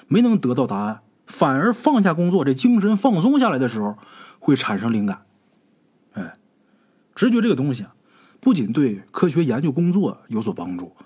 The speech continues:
有的时候啊，它也会让人避免一些灾难。比如说，曾经有这么一个美国人生活在纽约，哎，有一天晚上在十一点多开车回家的路途当中，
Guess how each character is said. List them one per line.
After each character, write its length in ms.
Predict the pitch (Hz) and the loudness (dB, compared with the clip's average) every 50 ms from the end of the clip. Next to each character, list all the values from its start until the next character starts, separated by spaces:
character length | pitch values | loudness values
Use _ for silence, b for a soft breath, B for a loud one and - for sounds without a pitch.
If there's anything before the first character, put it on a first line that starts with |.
| b - | b -4
有 180 | 123 110 104 | -2 0 2
的 140 | 147 208 202 | 2 2 2
时 140 | 135 107 101 | 0 -2 -4
候 120 | 98 98 | -6 -6
啊， 200 | 85 - - - - - | -8 -10 -16 -20 -16 -8
它 140 | - - | -2 0
也 120 | 196 165 110 | 0 0 0
会 160 | - 190 170 | 0 0 0
让 120 | 175 190 | 2 0
人 120 | 120 131 156 | 0 0 0
避 140 | - 208 156 | 2 2 0
免 200 | 107 95 98 117 | 0 -2 -4 -4
一 80 | 151 135 | -4 -4
些 160 | - - 156 | -2 -2 -2
灾 200 | 139 - 175 175 | -2 0 2 2
难。 260 | 185 220 226 - - _ _ b b b b b b b b b b b | 2 2 0 -2 -6 _ _ b b b b b b b b b b b
比 100 | - 139 | 0 0
如 160 | 175 240 247 | 2 2 2
说， 200 | 202 220 233 214 B B B B B B B B | 2 2 0 0 B B B B B B B B
曾 120 | - 185 | 2 2
经 120 | 202 202 196 | 4 4 4
有 100 | 151 131 | 2 0
这 60 | 127 | 0
么 100 | 123 131 | 0 0
一 100 | 147 143 | 0 0
个 220 | 143 160 151 135 | 0 0 0 0
美 180 | 120 120 113 107 | 0 0 0 0
国 140 | 117 135 135 | 0 0 0
人 180 | 120 117 - - _ | 0 -2 -6 -10 _
生 240 | - - 165 165 139 | -4 -2 -2 0 0
活 120 | 151 156 | 0 0
在 120 | 156 151 127 | 0 0 0
纽 240 | 110 104 95 92 | 0 -2 -4 -4
约， 220 | 92 107 127 143 139 - _ _ _ _ _ _ | -2 -2 -2 -2 -2 -6 _ _ _ _ _ _
哎， 280 | - 107 98 90 - - _ b b b b b b b b b b b b | -8 -8 -8 -8 -10 -16 _ b b b b b b b b b b b b
有 120 | 165 196 | 0 2
一 40 | 220 | 4
天 160 | 226 254 247 | 4 4 2
晚 140 | 196 143 117 | 2 0 -2
上 80 | 135 147 | -2 0
在 320 | 190 170 156 143 135 120 | 0 2 2 2 0 0
十 200 | 113 - - 208 | 0 0 2 2
一 60 | 226 214 | 4 2
点 180 | 165 117 110 | 2 2 0
多 120 | 127 135 131 | 0 0 -2
开 260 | - - - 185 165 | -2 -2 -2 -2 0
车 160 | - 170 170 | 0 0 0
回 180 | 160 - 156 151 | 0 2 0 2
家 160 | 180 185 - | 2 0 0
的 80 | - 143 | 0 2
路 220 | 180 262 240 190 | 2 2 2 0
途 120 | - 135 170 | 0 0 0
当 200 | 190 180 170 170 | 0 0 0 0
中， 140 | 170 196 | -2 -4